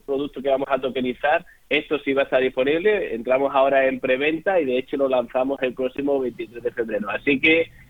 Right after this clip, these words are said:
eh, estamos a tiempo, ¿eh? Estamos a tiempo, no, no hay problema en este caso.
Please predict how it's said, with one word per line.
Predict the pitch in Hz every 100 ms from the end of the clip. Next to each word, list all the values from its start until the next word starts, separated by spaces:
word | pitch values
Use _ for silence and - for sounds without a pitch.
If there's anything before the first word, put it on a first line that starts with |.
| - -
eh, | 131 123 123 - -
estamos | 135 - 165 170
a | 156
tiempo, | 127 107 104 143
¿eh? |
Estamos | 160 143 135 135
a |
tiempo, | 117 104 104
no, | 123 120
no | 120
hay | 135
problema | 131 123 120
en | 117
este | - 113
caso. | -